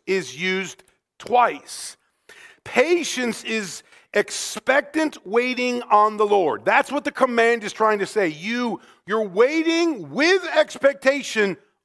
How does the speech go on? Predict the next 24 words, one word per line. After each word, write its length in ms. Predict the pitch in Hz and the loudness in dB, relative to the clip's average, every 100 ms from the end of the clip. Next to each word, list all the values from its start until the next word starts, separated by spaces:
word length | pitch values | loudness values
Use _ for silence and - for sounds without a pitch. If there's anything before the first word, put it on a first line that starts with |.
| - | 4
on 240 | 240 247 | 4 4
the 80 | 240 | 2
Lord. 420 | 226 208 123 90 - - | 2 2 0 -6 -16 -6
So 320 | 254 233 - | -2 -2 -2
notice 260 | 196 262 320 | 2 2 2
what 120 | 294 | 2
that 140 | 285 277 | 2 2
means. 340 | 269 175 - - _ | 0 0 -4 -18 _
He 240 | - 220 | -2 0
determines 640 | 269 302 285 311 320 302 - _ _ | 0 2 4 4 2 0 -10 _ _
the 120 | 240 | -2
when, 500 | 247 247 226 311 320 - _ _ _ _ _ _ _ - | 2 4 4 4 0 -2 _ _ _ _ _ _ _ -8
he 160 | - 233 | -2 0
determines 580 | 277 233 285 311 294 180 | 0 0 2 2 0 -2
the 120 | 277 | 0
what, 480 | 285 269 220 - - _ _ _ _ _ _ - | 6 6 4 -4 -20 _ _ _ _ _ _ -4
and 120 | 185 | -2
he 140 | 185 254 | 0 -2
determines 400 | 247 240 240 190 | 0 0 0 -2
the 80 | |
how. 420 | 220 233 180 - - _ _ _ _ _ _ _ _ _ - _ | 2 4 2 0 -12 _ _ _ _ _ _ _ _ _ -20 _
You 380 | 113 220 262 262 | -2 0 4 4
are 280 | 254 220 - _ _ | 4 0 -8 _ _
waiting 460 | 135 196 160 101 | 4 4 4 -4